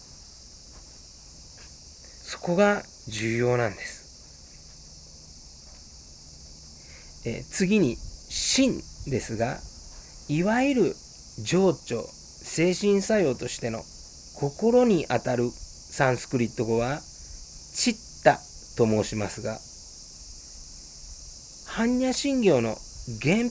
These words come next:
本にはチッタではなく、フリダヤと書かれてます。フリダヤとは、心臓、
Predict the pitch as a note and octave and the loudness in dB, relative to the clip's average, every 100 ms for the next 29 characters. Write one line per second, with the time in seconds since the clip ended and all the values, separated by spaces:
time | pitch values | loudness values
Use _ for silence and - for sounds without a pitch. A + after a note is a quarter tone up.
0 | - B2+ A2+ G#2 F#2+ - - - B3+ B3 | 2 4 6 4 0 -8 -10 -2 0 -2
1 | - - - F3 - - C#3 D3+ A#2 G#2+ | -6 -16 4 4 4 0 0 2 2 -2
2 | - - - - - - C3 E3 G#3+ A3+ | -6 -12 -14 -18 -16 -8 0 4 6 4
3 | G#3+ A3+ - - - A#2 G#2 A2+ G#2 - | 4 0 -4 -10 -8 -4 2 6 6 4
4 | - - - - - - - - - - | -8 -10 -12 -14 -16 -16 -14 -14 -14 -16
5 | - - - - - - - - - - | -16 -16 -16 -16 -16 -16 -14 -16 -16 -10
6 | - C3+ F#3+ G3+ G3 F3+ - - A#2 A#2+ | 0 2 4 4 4 4 0 -4 -2 0
7 | B2+ - - - - - - - - A#2+ | -2 -8 -14 -16 -16 -12 -6 -4 0 2
8 | C#3 D3 C#3+ C#3 C3+ C3 | 2 2 2 2 2 0